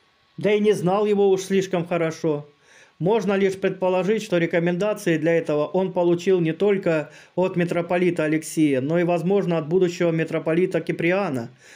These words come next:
который уже незаметно покровительствовал Сергию. Не говоря уже о духовнике князя и княгини, родственнике Сергия Феодория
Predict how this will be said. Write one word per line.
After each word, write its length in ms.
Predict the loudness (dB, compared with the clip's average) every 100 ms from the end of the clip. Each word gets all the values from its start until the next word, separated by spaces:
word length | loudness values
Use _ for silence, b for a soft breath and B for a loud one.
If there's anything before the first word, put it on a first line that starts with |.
| B
который 420 | B -4 0 4 4
уже 300 | 4 2 0
незаметно 600 | 0 0 0 0 0 -4
покровительствовал 840 | -2 0 2 2 0 -2 0 -2
Сергию. 600 | 0 0 0 0 -2 -4 -12 _ _ _ _ B B B
Не 120 | -2 0
говоря 420 | 0 0 0 0
уже 180 | 0 0
о 100 | 2
духовнике 600 | 0 0 -2 0 0 -2
князя 360 | 0 0 0
и 80 | 0
княгини, 480 | 0 -2 0 0 2
родственнике 600 | 2 0 0 -4 -2 -2
Сергия 640 | 0 0 0 0 0 -2
Феодория 640 | -4 -2 2 2 2 0